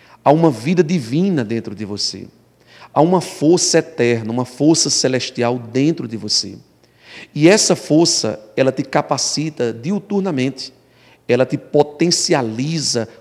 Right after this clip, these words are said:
todos os dias. E te diz uma coisa: o poder que há em você é muito maior do que os problemas que existem diante de você. A capacidade que há em ti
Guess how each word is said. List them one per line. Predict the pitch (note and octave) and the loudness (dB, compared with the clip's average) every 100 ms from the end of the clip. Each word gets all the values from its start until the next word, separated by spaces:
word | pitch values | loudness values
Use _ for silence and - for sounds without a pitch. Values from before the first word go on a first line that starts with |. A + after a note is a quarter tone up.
| _ | _
todos | - G#3+ A3 G3 | 6 6 6 -2
os | D3 | -6
dias. | B2 G#2+ G#2 - - - _ _ _ _ _ _ - | -6 -8 -6 -6 -8 -14 _ _ _ _ _ _ -8
E | |
te | D#3 | -2
diz | E3+ F3 D3+ | 0 2 2
uma | F3 | 0
coisa: | D#3+ A2+ G#2+ G2 G2+ - _ _ _ _ | 0 -4 -6 -6 -12 -14 _ _ _ _
o | B2+ | -12
poder | - C#3 A#2+ C#3 F#3 A3 - | 0 0 4 6 6 6 -2
que | E3+ D#3 | 0 2
há | D#3 | 4
em | F3+ | 2
você | C#3 C3 - A#2+ C3+ - _ _ _ | 0 -2 -2 -2 -4 -10 _ _ _
é | C#3+ | -6
muito | B2 A#2 B2+ F3 B3 A#3+ G#3 | -4 -6 2 4 4 2 -2
maior | F#3 A#2+ A#2 C3+ - - _ _ | 0 0 0 -2 -8 -20 _ _
do | - | -8
que | C3 C#3+ | -2 -2
os | - | -2
problemas | - A#2+ A#2 B2 C3 A#2+ | 0 0 0 -2 -2 -4
que | - | -4
existem | B2 A2 B2+ - | -4 -2 -4 -4
diante | B2+ B2 B2+ E3 B2+ | -10 -2 2 2 0
de | A2+ | -10
você. | G#2 - - D#2 _ _ _ _ _ _ _ _ - - | -8 -8 -8 -14 _ _ _ _ _ _ _ _ -20 -12
A | |
capacidade | - D#3 D3 D#3+ - E3+ C#3 F#3 A3 | -2 -2 0 0 0 0 0 0 0
que | G#3 F#3+ | -2 2
há | F#3 | 2
em | F3+ | 4
ti | E3 - F3 F3+ A3+ - | 0 -2 0 2 2 -4